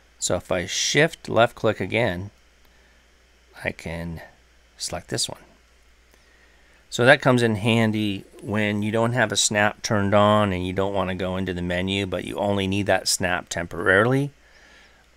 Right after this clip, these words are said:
uh, which is handy. Just lastly, one last thing I'm gonna show you.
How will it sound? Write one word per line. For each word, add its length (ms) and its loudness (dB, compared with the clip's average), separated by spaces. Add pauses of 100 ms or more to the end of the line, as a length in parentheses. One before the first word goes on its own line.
(140)
uh, 480 2
which 280 -4
is 140 -4
handy. 520 -2 (360)
Just 300 0
lastly, 580 4
one 580 2
last 380 2
thing 180 0
I'm 120 0
gonna 160 0
show 180 2
you. 300 2